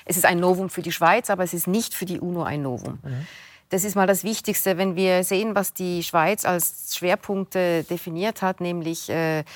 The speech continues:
Speaker 1: die, äh, das Klimathema ist das relativ unproblematisch. Die Sicherheit der Welt, die St-, den Weltfrieden ist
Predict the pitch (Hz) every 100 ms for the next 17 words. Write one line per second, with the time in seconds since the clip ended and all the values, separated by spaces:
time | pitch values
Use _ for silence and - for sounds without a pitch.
0 | - - - - - 165 165 160 151 147
1 | 110 - - - - _ _ 175 160 -
2 | 202 208 202 190 190 180 151 - 156 -
3 | 165 165 160 175 - 214 220 202 190 185
4 | 180 190 208 190 - - - - 185 -
5 | 190 196 185 175 - 185 165 170 180 170
6 | - - 170 - 185 170 185 - 196 175
7 | 180 170